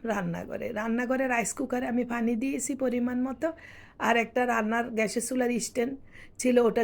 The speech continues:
দিয়ে দিয়েছি। এখন সুন্দরভাবে তিনটা বাটি আমি রাইস কুকারের মধ্যে দিয়ে দিব। আর কিছু মিশ্রণ আমার বাড়তি ছিল, সেটা আমি একটা কাপের মধ্যে দিয়েছি। কাপের মধ্যে আমি সামান্য ঘি ব্রাশ করেছিলাম। বিশ মিনিট পর আমি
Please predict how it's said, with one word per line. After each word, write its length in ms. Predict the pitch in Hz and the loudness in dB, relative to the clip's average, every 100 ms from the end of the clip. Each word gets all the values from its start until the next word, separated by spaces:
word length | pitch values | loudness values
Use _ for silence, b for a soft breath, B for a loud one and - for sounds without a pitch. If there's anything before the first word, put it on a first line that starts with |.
| 196 | 2
দিয়ে 160 | 240 240 | 0 0
দিয়েছি। 360 | 247 247 - 302 302 - B B B 220 | 0 -2 -2 -6 -8 -14 B B B -4
এখন 160 | 214 269 - | 0 0 2
সুন্দরভাবে 500 | 262 277 254 254 262 | 2 2 0 -2 -2
তিনটা 240 | 254 214 220 214 | -2 0 0 -2
বাটি 240 | 208 247 247 | -2 -2 0
আমি 140 | 254 349 - - - | 0 -2 -12 -20 -6
রাইস 240 | - 214 - | -2 -2 -2
কুকারের 300 | 214 208 208 214 | -4 -4 -4 -4
মধ্যে 200 | 220 233 214 | -4 -4 -2
দিয়ে 180 | 208 180 156 | -2 -2 -6
দিব। 140 | 175 190 - B B B B B - | -10 -12 -14 B B B B B -4
আর 80 | 170 170 - 269 | -4 -4 -6 -4
কিছু 180 | 226 262 | 0 2
মিশ্রণ 340 | 269 - 277 262 233 | 2 0 -2 0 0
আমার 180 | 226 214 | 0 -2
বাড়তি 240 | 226 - 247 | -4 -4 -6
ছিল, 120 | 262 254 247 | -4 -4 0
সেটা 200 | 214 208 202 | 0 0 -4
আমি 80 | 202 | -6
একটা 140 | 190 220 | -6 -4
কাপের 280 | 226 208 226 247 | -4 -2 -2 0
মধ্যে 200 | 240 254 | -2 -2
দিয়েছি। 260 | 277 269 - 302 254 | -4 -4 -2 -2 -2
কাপের 260 | 262 254 247 | 0 0 0
মধ্যে 200 | 220 208 | -2 -2
আমি 100 | 214 202 220 | -2 -4 -6
সামান্য 300 | 220 208 220 196 | -6 -4 -2 -2
ঘি 100 | 294 349 208 | -2 -4 -4
ব্রাশ 200 | 180 170 - | -4 -6 -6
করেছিলাম। 500 | - - - 220 196 - B B B B B B B B 233 | -6 -6 -8 -10 -10 -14 B B B B B B B B 2
বিশ 160 | 277 - 269 | 2 2 2
মিনিট 200 | 254 262 262 | 2 2 -2
পর 140 | 277 - - - 208 | -2 -6 -14 -6 -2
আমি 160 | 208 | 0